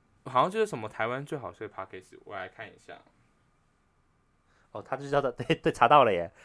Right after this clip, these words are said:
Speaker 2: 睡前电台，台湾最好睡的 Podcast。这是一个台湾最好睡的 Podcast，进来听我的节目，随着声音慢慢睡着，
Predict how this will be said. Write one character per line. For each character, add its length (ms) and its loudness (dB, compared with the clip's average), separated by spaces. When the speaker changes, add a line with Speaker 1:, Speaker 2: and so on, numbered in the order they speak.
Speaker 2:
睡 240 4
前 260 -2
电 180 2
台， 280 -8
台 240 -6
湾 200 -2
最 200 2
好 180 -10
睡 220 -8
的 200 -10
Podcast。 600 -10
这 160 -4
是 160 -10
一 100 -8
个 180 -4
台 200 -6
湾 160 -2
最 160 0
好 160 -4
睡 160 -6
的 80 -6
Podcast， 580 -10
进 160 -8
来 80 -2
听 160 -10
我 80 -6
的 80 -8
节 180 -12
目， 160 -12
随 160 -14
着 320 -8
声 220 -10
音 180 -10
慢 160 -6
慢 140 -8
睡 160 -8
着， 260 -12